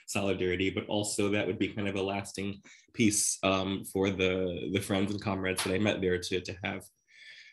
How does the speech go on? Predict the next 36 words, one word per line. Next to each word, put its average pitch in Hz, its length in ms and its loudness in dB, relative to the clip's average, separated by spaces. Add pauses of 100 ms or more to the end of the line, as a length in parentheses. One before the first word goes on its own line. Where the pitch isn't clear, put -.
(140)
And 110 140 6
so 107 240 4
I 90 80 6
was 104 120 6
living 131 220 10
in 117 120 6
Detroit 117 420 6
at 117 180 2
the 95 60 0
time, 92 480 -2
and 98 440 0
I, 98 600 2
um, 95 500 -2
as 104 140 4
Black 110 260 4
for 107 100 -4
Palestine, 120 680 2 (460)
worked 107 300 4
with 104 160 4
an 104 120 -2
artist 104 440 4
from 95 440 -2
a, 92 440 6
uh, 95 760 -2
queer 117 280 10
and 107 120 4
feminist 104 460 2
collective, 101 480 0
Arab 101 300 4
collective 95 500 0 (280)
in 117 140 8
Detroit 92 420 2 (380)
called 101 200 0
the 101 40 2
Z 107 180 6
Collective. 90 580 -2